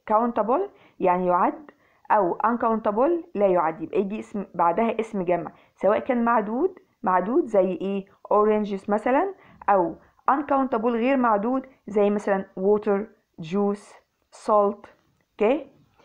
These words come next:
وبتيجي في الجملة المثبتة، وبتيجي برضو في أسلوب العرض لما بعرض حاجة على حد، أو الطلب أما بطلب شيء من حد. آه، هنا، آه، number five يقول لي are there،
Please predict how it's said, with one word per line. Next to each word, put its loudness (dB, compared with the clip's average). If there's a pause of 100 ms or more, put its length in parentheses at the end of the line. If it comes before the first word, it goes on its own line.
(200)
وبتيجي -4
في -6
الجملة 0
المثبتة، 0 (600)
وبتيجي -4
برضو 0
في -4
أسلوب -6
العرض 2 (360)
لما 0
بعرض 2
حاجة -2
على 2
حد، -4
أو 2
الطلب -2
أما -2
بطلب -2
شيء -12
من -10
حد. -12 (2250)
آه، 4
هنا، 0 (720)
آه، 2
number 0
five 0 (380)
يقول 0
لي -4 (140)
are 2
there، 0